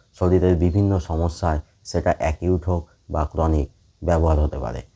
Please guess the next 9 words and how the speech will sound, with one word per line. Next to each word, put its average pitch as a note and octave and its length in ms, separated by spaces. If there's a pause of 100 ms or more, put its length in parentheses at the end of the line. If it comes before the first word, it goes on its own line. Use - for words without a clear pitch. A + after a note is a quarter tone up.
(180)
এবং G#2 200 (140)
খুব G#2+ 140 (120)
ভালোভাবে F#2+ 480 (420)
কার্যকরী F2+ 580
ভূমিকা D#2+ 300 (380)
গ্রহণ D2 340
করে। A#1+ 220 (800)
তাই G#2+ 220
আসুন, G#2 280